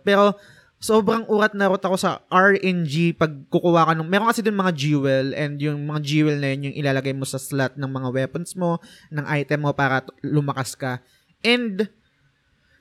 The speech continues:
gets ko yung, yung game, yung, yung, yung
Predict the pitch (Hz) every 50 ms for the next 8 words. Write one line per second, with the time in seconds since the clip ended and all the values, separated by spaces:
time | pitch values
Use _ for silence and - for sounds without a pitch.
0 | _ _ _ _ _ _ - 180 233 262 262 - - 240 240 247 254 262 262 247
1 | 233 220 233 226 220 180 160 208 202 202 175 - 202 214 - - 220 208 196 208
2 | 214 214